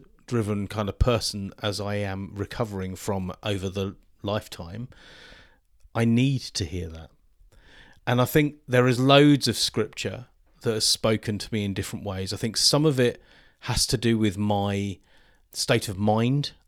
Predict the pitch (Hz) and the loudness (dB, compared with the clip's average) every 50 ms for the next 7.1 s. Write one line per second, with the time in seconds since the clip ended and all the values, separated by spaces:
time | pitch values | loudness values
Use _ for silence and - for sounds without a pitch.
0 | _ _ - 107 104 101 101 104 101 104 104 - - 110 92 - - 120 117 113 | _ _ -4 -2 0 0 0 0 0 0 -2 -2 -4 -6 -8 -2 0 0 0 0
1 | - - - - - - 113 101 104 98 - 110 98 95 92 98 92 - 101 98 | -2 -8 -16 -18 -18 -12 -8 -6 -6 -6 -4 -4 -4 -2 -4 -4 -6 -6 -6 -6
2 | 90 98 92 - - 101 95 98 98 95 92 95 92 92 87 - - - - - | -6 -4 -4 -4 -4 -2 -2 -2 -2 -4 -4 -4 -4 -6 -6 -6 -6 -2 -2 0
3 | - - 123 120 - - 101 92 104 104 101 98 98 98 - - _ - - - | 0 0 -2 -4 -4 -4 -4 -4 -4 -4 -2 -2 -4 -6 -8 -10 _ -20 -20 -20
4 | - - - _ _ - 113 101 113 107 - - 165 156 131 - - 101 92 92 | -20 -20 -20 _ _ -4 -2 -2 -2 -2 0 0 0 0 0 0 -4 -4 -6 -6
5 | 95 92 - 139 143 143 139 127 120 - - - - 120 110 123 120 123 - 110 | -8 -6 -6 -4 -2 0 0 -2 -2 -6 -4 -2 -2 0 0 0 -2 -2 -4 -6
6 | 95 92 90 90 90 90 87 - 95 90 82 - 90 87 85 82 - 90 90 98 | -6 -6 -4 -4 -4 -4 -4 -6 -8 -8 -8 -8 -8 -8 -8 -10 -10 -8 -10 -10
7 | 110 - | -10 -12